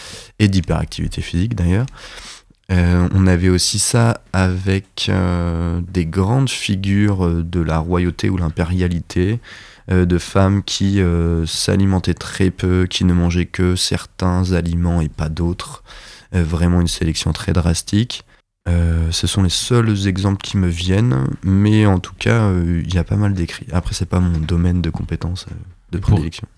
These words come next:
Speaker 2: pour rester sur la boulimie et l'anorexie, est-ce qu'il y a différentes phases ou est-ce que ça peut être extrême, euh, dès, dès l'apparition des premiers symptômes, euh, des troubles ?
Speaker 1: Euh, c'est une bonne question. Je pense que ça dépend de chaque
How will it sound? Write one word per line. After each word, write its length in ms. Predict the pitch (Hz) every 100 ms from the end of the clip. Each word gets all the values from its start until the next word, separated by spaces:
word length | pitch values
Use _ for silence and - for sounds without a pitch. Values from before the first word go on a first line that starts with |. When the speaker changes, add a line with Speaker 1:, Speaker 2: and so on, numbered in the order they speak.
| _ -
Speaker 2:
pour 120 | 107
rester 240 | 98 98 110
sur 160 | -
la 120 | 95 90
boulimie 520 | 90 98 98 104 101
et 60 |
l'anorexie, 580 | 90 95 92 92 117 131 - -
est-ce 160 | - 101
qu'il 100 | 135
y 40 |
a 20 | 101
différentes 460 | - 98 95 98
phases 340 | - 131 160 127
ou 100 | 104
est-ce 80 | 101
que 80 | 120
ça 100 | 101
peut 160 | -
être 240 | 113 - -
extrême, 560 | 104 - - 107 120 110
euh, 360 | 90 87 87
dès, 280 | 87 87 110
dès 160 | 98 107
l'apparition 440 | 98 98 98 107
des 100 | 104
premiers 380 | - 95 101 98
symptômes, 520 | - 87 - 104 90
euh, 40 | 87 - - - -
des 60 |
troubles ? 220 | - 80 80 - - - - - _ _ _
Speaker 1:
Euh, 640 | 92 87 87 92 92 92 90 - - - -
c'est 300 | - - 98
une 120 | 113 95
bonne 140 | 101
question. 260 | 98 95 123
Je 80 |
pense 140 | - -
que 100 | 104
ça 180 | - 92
dépend 300 | 90 90 87
de 240 | 82 80
chaque 280 | 80 85